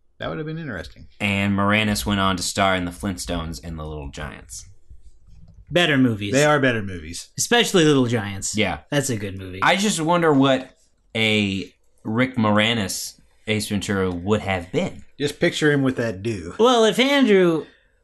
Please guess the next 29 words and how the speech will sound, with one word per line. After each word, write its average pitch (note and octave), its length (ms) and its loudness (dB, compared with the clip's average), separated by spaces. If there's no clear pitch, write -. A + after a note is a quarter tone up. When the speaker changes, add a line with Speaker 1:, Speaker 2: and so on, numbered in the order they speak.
Speaker 3:
is D#3 180 0
correct, - 680 -2
'cause B2 180 -4
I G#2 120 -6
can't G2 280 -10
back - 260 -18
it - 80 -20
up, - 280 -20
that B2 320 -6
Jim A#2+ 320 -4
wrote A#2 200 -4
a A2 80 -6
lot, - 240 -8
rewrote C#3 440 4
a A2 40 -6
lot A2 220 -6
of F2+ 80 -16
the E2+ 60 -14
script, A#2+ 400 -6
then E3+ 140 4
it D3+ 80 0
probably D3 280 2
would A2+ 100 -4
have G2+ 80 -10
been A2 100 -6
drastically A2+ 500 -10
different. - 380 -16
Speaker 2:
Yeah. A2+ 240 0
Speaker 1:
Mm-hmm. F#2 240 -18